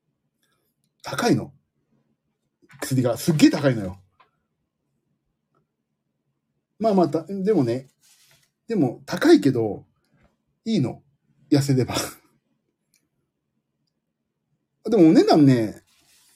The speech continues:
一錠いくらだろう。保険聞いても高いですよね、これね。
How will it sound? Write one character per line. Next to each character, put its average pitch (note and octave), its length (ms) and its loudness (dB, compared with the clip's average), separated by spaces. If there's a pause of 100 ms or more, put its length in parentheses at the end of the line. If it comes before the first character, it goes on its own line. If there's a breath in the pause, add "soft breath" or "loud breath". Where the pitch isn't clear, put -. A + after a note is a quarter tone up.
(260)
一 E3 220 -14
錠 A3+ 100 2
い F#3+ 80 0
く F3 80 0
ら A#2 80 0
だ - 120 -8
ろ F#2 140 -18
う。 - 40 -20 (2000)
保 G#3 80 -4
険 E4 220 6
聞 D#4+ 160 6
い D#4+ 40 4
て D#4 60 6
も G3+ 80 0
高 E3 160 2
い C#3+ 60 4
で C3 40 -4
す A#2+ 60 -6
よ G#2 100 -4
ね、 G2 180 -10
こ G2 120 -12
れ G2 40 -14
ね。 G2 280 -18